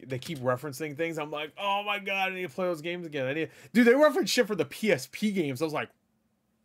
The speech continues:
it's like, what? <laughs> Let's do P S two.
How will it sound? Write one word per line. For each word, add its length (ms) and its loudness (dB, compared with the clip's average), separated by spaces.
it's 80 -4
like, 140 0
what? 420 6
<laughs> 0 -
Let's 260 -12
do 220 -18
P 140 -20
S 100 -20
two. 100 -20